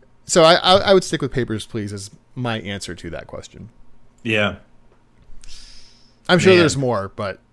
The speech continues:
Speaker 1: I haven't played every game ever, unfortunately, as much as I would like to.
Speaker 2: No, but it's a good example. I like it.
Speaker 1: All right. I, uh, and that would be the last question. So,
Speaker 2: So we, uh, we hope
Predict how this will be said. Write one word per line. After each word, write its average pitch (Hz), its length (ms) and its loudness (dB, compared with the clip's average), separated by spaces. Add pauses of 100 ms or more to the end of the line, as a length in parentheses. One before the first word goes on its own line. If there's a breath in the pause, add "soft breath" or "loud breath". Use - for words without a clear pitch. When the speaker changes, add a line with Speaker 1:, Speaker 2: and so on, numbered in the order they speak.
(360)
Speaker 1:
I 117 140 -4
haven't 107 160 -6
played 104 220 -8
every 92 140 -12
game 90 200 -12
ever, 82 240 -12
unfortunately, 82 540 -14
as 82 100 -18
much - 140 -18
as - 80 -16
I 82 80 -14
would 82 180 -18
like 82 140 -18
to. - 80 -20 (640 soft breath)
Speaker 2:
No, 127 280 2
but 107 120 -2
it's 135 100 -6
a - 20 -8
good 165 120 -2
example. 151 360 -2 (440)
I 104 60 -6
like 110 140 -8
it. - 140 -16 (760 loud breath)
Speaker 1:
All - 80 0
right. 208 240 2 (140)
I, 113 120 -8
uh, 113 300 -4
and 127 200 -2
that 170 160 4
would 180 160 4
be 190 80 0
the 185 80 0
last 180 240 4
question. 190 480 -2 (760)
So, 104 260 -4
Speaker 2:
So 165 280 2
we, 135 380 2
uh, 131 360 0
we 120 260 -4
hope 156 340 -4